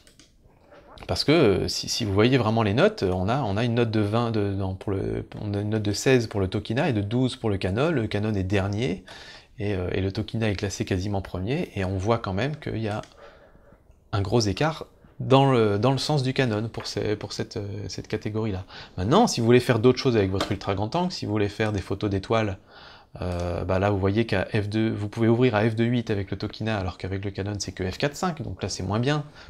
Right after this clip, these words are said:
pour le, le Canon va mi-, va moins, moins bien marcher, et en plus vous allez avoir, euh, des gros problèmes au bord, et cetera. Euh, si vous voulez prendre souvent des photos à seize millimètres, si vous,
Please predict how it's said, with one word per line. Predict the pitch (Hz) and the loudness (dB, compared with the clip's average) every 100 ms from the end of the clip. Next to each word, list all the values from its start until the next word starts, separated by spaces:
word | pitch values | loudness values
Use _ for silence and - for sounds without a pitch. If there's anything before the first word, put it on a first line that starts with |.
| - | -8
pour | 107 | -6
le, | 107 | -4
le | 104 101 | -2 -2
Canon | 98 101 107 | -2 -2 -2
va | 98 | -2
mi-, | 95 101 | -2 -2
va | 104 | -2
moins, | 101 | -2
moins | 104 117 113 | -2 0 0
bien | 110 | 2
marcher, | 101 107 170 156 | 0 0 2 2
et | |
en | 98 | 2
plus | 92 143 127 | 2 2 2
vous | 104 | 2
allez | 92 | 2
avoir, | 92 92 113 123 | 0 0 -2 -2
euh, | 101 95 - - - - | -2 -4 -10 -20 -20 -14
des | 113 | -6
gros | 110 | -4
problèmes | 104 - 104 113 113 | -2 -2 0 0 0
au | |
bord, | 95 104 98 | 2 0 0
et | |
cetera. | 95 92 92 - - - - - - - - - | -4 -8 -10 -12 -20 -20 -18 -18 -18 -18 -16 -8
Euh, | - | -2
si | - 113 | 0 4
vous | |
voulez | 107 110 | 6 6
prendre | 113 120 113 | 4 2 0
souvent | - 117 123 | 0 2 4
des | 117 | 2
photos | - 101 113 | 0 0 0
à | |
seize | 101 107 98 | 2 -2 -2
millimètres, | 92 90 131 175 | -2 0 0 -2
si | - | -6
vous, | 113 | -2